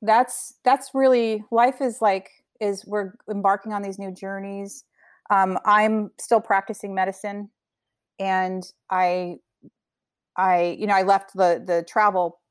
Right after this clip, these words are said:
medicine practice, but I'm practicing here locally, and, um, and I got to work yesterday with, and I got to see a bunch of people, and we traveled to their homes. It's an urgent care, and,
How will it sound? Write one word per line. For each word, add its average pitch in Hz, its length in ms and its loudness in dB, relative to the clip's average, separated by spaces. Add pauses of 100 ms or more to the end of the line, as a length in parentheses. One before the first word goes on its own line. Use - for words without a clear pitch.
(100)
medicine 175 680 -6 (220)
practice, 170 720 -6 (380)
but 180 140 2
I'm 185 120 2
practicing 190 480 -4
here 180 200 -4
locally, 180 680 -4
and, 170 400 -8
um, 170 380 -6 (880)
and 190 200 4
I 185 160 4
got 190 340 0
to 214 80 -4
work 190 260 0
yesterday 190 680 -2
with, 180 240 -2 (100)
and 185 140 -4
I 180 100 0
got 180 200 -2
to 196 60 -12
see 196 180 -6
a 185 60 -4
bunch 190 280 -4
of 190 120 -8 (240)
people, 214 380 -2 (140)
and 185 240 -8
we 180 120 -4
traveled 175 340 0
to - 80 -14
their 175 100 -2
homes. 170 540 -4 (100)
It's - 120 -18
an 170 120 -14
urgent 175 340 -6
care, 170 280 -4
and, 175 160 -10